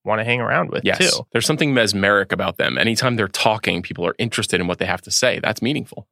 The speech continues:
Speaker 1: I think Rob is interesting 'cause he, he obviously plays like he's a mob boss, but he doesn't play like an asshole. In fact, I think people really like him. And if he was kind of a dick, then he would be gone by now.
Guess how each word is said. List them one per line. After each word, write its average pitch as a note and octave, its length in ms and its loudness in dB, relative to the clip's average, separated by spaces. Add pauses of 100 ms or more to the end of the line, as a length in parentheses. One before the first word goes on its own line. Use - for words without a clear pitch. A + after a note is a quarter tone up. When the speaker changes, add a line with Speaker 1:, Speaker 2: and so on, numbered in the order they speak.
Speaker 1:
I D3 80 4
think G3+ 260 2
Rob D3+ 400 4
is F3 140 0
interesting C#3 380 0
'cause A#2 160 -2
he, A#2+ 260 -2
he B2 140 2
obviously B2 300 2
plays G#2+ 500 -2
like G#2 260 -2
he's F#2+ 320 -10
a G2 80 -4
mob F#2 300 -4
boss, - 360 -4 (300)
but C3+ 120 -2
he C#3 80 0
doesn't - 260 2
play E3+ 180 0
like D3+ 160 0
an A2 140 -6
asshole. - 500 -2 (180)
In B2+ 100 -2
fact, D3 200 2
I C#3 60 0
think C3+ 160 0
people D3+ 240 -2
really C3 200 2
like C3 300 -2
him. - 180 -6
And - 80 -8
if C#3 120 -2
he C#3+ 120 -4
was D3 800 0
kind C3+ 140 -2
of A2+ 60 -4
a G#2+ 100 -4
dick, - 380 -6 (220)
then A#2+ 100 2
he A#2+ 100 -2
would A2 220 -4
be G#2+ 80 -8
gone - 280 -2
by - 60 -6
now. - 260 -8